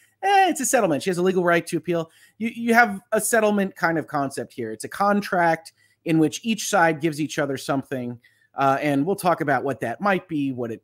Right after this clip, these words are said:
what some are reporting that it is out of nothing. I don't know. I don't know where they're getting this. The Daily Mail, <laughs> which we,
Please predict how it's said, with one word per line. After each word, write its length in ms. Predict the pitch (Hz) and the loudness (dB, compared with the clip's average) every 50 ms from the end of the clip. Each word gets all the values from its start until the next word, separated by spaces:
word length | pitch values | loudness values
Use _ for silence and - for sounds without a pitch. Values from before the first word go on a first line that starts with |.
| _ | _
what 200 | - 160 135 - | -8 -8 -6 -2
some 200 | - - 233 254 | 4 4 6 6
are 80 | 226 180 | 6 2
reporting 600 | 139 143 - - - 175 175 190 185 180 170 151 | 2 -2 -6 -6 -6 -4 -2 0 0 -2 -2 -2
that 140 | 143 135 131 | -2 -2 -2
it 140 | 120 113 - | -4 -6 -2
is 420 | 170 165 180 226 254 247 220 202 190 - | 2 4 4 4 4 0 -6 -8 -8 -6
out 140 | 139 131 123 | -4 -4 -4
of 160 | 113 107 101 _ _ _ _ _ _ _ _ _ | -6 -10 -14 _ _ _ _ _ _ _ _ _
nothing. 480 | - 131 160 190 - 254 254 262 277 254 - _ _ _ _ _ _ _ - | -2 -2 -2 0 0 -2 -2 -2 -2 -6 -8 _ _ _ _ _ _ _ -4
I 100 | - 151 | 0 2
don't 180 | 185 185 156 | 2 2 2
know. 260 | 151 156 180 220 226 220 | 2 2 2 2 0 0
I 120 | 151 156 | -2 -4
don't 80 | 175 180 | -4 -2
know 80 | 175 | -2
where 120 | 165 165 160 | -2 -2 -2
they're 120 | 156 139 | -4 -4
getting 200 | 135 151 170 180 | -4 -6 -6 -6
this. 180 | 180 180 175 - | -8 -10 -10 -6
The 60 | 147 | -4
Daily 220 | 147 147 147 147 | -2 -2 -2 -2
Mail, 400 | 139 139 147 160 170 185 190 180 - - - - | -2 -2 -2 -4 -4 -4 -6 -8 -10 -14 -10 -6
<laughs> 180 | - 208 - - | -6 -6 -6 -2
which 200 | 214 196 - - | -4 -4 -4 -4
we, 180 | - 214 - | -10 -10 -12